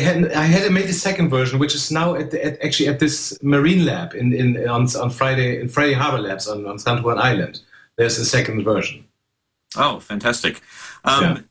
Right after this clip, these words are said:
Speaker 2: now, you, uh, you said you started as a physicist, uh, and, uh, I'm guessing it wasn't in the biophysics of proteins. Uh,
Speaker 1: No.
Speaker 2: how did you make that transition? Uh, did you have to learn a lot more science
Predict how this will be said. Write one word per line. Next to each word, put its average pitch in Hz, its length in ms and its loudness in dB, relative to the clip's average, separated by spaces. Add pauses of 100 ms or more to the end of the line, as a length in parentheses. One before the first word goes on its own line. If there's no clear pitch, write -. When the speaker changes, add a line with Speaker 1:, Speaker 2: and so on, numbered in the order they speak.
(380)
Speaker 2:
now, 139 380 0
you, 175 280 0
uh, 123 100 -2 (100)
you 147 140 -2
said 165 220 2
you 139 60 -2
started 120 380 0
as 101 160 -6
a 98 40 -6
physicist, 120 840 -2
uh, 92 720 0
and, 87 460 -6
uh, 85 500 0
I'm 85 240 -4
guessing 104 340 -2
it 90 80 -4
wasn't 95 300 -2
in 90 140 -2
the 95 80 0
biophysics 101 680 -2
of 120 200 -8
proteins. 95 760 -2 (300)
Uh, 123 240 2
Speaker 1:
No. - 80 2
Speaker 2:
how 226 100 2
did 220 140 -6
you 208 80 -2
make 202 220 -2
that 190 260 -2 (160)
transition? 143 840 -2
Uh, 98 640 0 (140)
did 120 120 -2
you 127 60 2
have - 140 0
to 113 80 -4
learn 120 400 0
a 143 60 0
lot 151 220 0
more 127 200 -4
science 147 680 -2